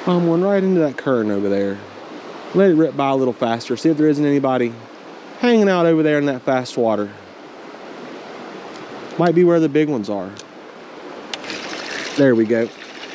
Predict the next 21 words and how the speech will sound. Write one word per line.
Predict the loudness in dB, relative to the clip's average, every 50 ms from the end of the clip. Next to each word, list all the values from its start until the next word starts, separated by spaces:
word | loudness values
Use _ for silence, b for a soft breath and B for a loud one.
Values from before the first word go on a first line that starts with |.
| -4 0
Not | 2 2 4 4 2
a | 2
bad | 2 2 2 2 2
one | 0 0
came | 0 0 0 2 2
out | 2 2
of | 2 2
that | 2 0 -2
current, | -2 0 0 0 0 0
guys. | 0 2 0 0 0
I | -2 -2
can | -2 -4 -6
promise | -4 -2 0 2 0 0 2
you | 2 4
that. | 4 4 2 0 0
Not | 0 0 0 0 -2 0
a | 2 2 2
bad | 2 2 2 2 2 0
one. | 0 -2 -4 -8 -12 -18 -18 -20 -20 -20 -20 -20 -18 -16 -16 -14 -14 -14 -14 -14 -14 -14 -14 -14 -12 -10 -6 -2
Another | 2 4 4 4 4 4 4 4 4 4 4
brownie. | 4 2 2 2 2 2 0 0 -2